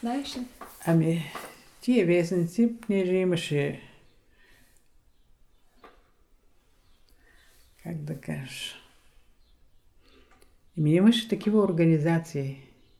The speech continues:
Speaker 2: които се занимаваха с това. Имахме, е, такава редакция,
Speaker 1: М.
Speaker 2: която отпечатваше този вестник. И ги се, и го раздаваха на работниците този вестник, Заводска борба. Пишеха интересни неща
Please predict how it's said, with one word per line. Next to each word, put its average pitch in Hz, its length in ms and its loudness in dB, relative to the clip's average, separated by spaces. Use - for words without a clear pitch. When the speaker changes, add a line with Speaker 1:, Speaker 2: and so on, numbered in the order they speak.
Speaker 2:
които 165 240 0
се - 140 -2
занимаваха 151 680 2
с - 100 -14
това. 143 260 -2
Имахме, 165 880 2
е, 160 220 -2
такава 147 420 0
редакция, 147 800 0
Speaker 1:
М. 139 160 -8
Speaker 2:
която 139 400 0
отпечатваше 156 840 -4
този 143 280 0
вестник. 135 560 -4
И 233 140 10
ги 247 120 4
се, 247 360 4
и 247 140 2
го 269 180 0
раздаваха 262 580 2
на 180 140 6
работниците 190 840 -4
този 135 260 -6
вестник, 147 420 -4
Заводска 147 480 -4
борба. 165 460 -4
Пишеха 254 340 0
интересни 196 640 2
неща 160 520 -10